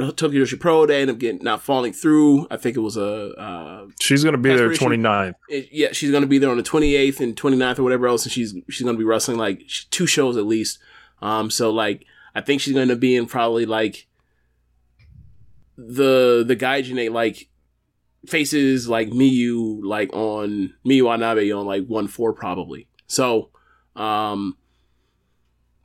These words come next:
Speaker 1: for the, for the, you know, International Princess Champion. So, like, I think things looking up for her or whatever else. And, like, she's, she's a good wrestler over, all that kind of stuff. And, you know, like, happy for her and can't wait to see more of her. And, like, I wanna see her mix it up with Jade and,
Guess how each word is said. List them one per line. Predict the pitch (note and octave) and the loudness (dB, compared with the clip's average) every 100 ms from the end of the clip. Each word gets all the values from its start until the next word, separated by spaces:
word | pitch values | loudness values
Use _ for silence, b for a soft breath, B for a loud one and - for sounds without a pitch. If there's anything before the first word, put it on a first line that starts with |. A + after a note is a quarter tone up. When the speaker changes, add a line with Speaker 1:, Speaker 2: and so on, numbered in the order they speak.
| - | -6
Speaker 1:
for | D3+ | 2
the, | C3 B2 - | 2 2 -4
for | - B2+ | -10 -10
the, | G#2+ | -8
you | |
know, | A2+ | -4
International | G#2+ B2 B2 A2+ G#3 | -2 0 0 -2 -2
Princess | E3 D#3 D3+ | -2 -2 -2
Champion. | D#3+ D#3 C#3+ | 0 2 0
So, | D3 | 0
like, | C#3+ C3+ | 0 0
I | |
think | D3 F3 F3 | 0 0 2
things | F3 E3 | 0 2
looking | F3 E3+ | 2 2
up | E3 | 0
for | - | 0
her | D#3 C#3+ G2+ - | 0 0 0 -2
or | C3 | 2
whatever | C#3 C3+ | 2 2
else. | B2+ A2+ | 0 2
And, | B2 | 2
like, | C3 C3 | 2 -2
she's, | B2+ E3+ D#3 | -6 -8 -8
she's | E3 D#3+ | -4 0
a | C#3+ | 2
good | C3+ C3 | 2 2
wrestler | C3+ C3 B2 | 0 0 2
over, | C3 B2+ B2+ B2 | 2 4 4 4
all | A#2+ B2 | 2 0
that | - | -2
kind | A#2+ | -4
of | A2 | -4
stuff. | A#2+ A2 G#2+ | 0 0 0
And, | G#2 A2+ A#2 | 0 0 2
you | B2+ | 0
know, | A#2 G2+ G2+ - | 0 -2 -6 -6
like, | G#2+ G#2+ - | -2 -2 -2
happy | C#3+ C#3 | -4 -6
for | C3 C3 C3 | -6 -4 0
her | B2 | 0
and | A#2 A2 A2 G2+ - _ - | 0 0 -2 -6 -10 _ -10
can't | - C#3+ | -2 0
wait | C#3+ | 2
to | C3+ | 2
see | C#3+ | 2
more | B2+ B2 B2+ | 2 2 2
of | A#2+ | 2
her. | A#2 A2+ | 2 2
And, | G#2 | 0
like, | G2 G#2 G#2 | -2 -2 0
I | |
wanna | B2+ B2 | 0 0
see | A2+ B2+ | 0 2
her | A2+ | 2
mix | A#2 - | 0 -2
it | A#2 | -4
up | E2 | -4
with | E2+ | -6
Jade | - B2 B2 B2 B2 | -2 2 4 4 4
and, | A2 G#2 G2+ G2+ | 2 -2 -6 -8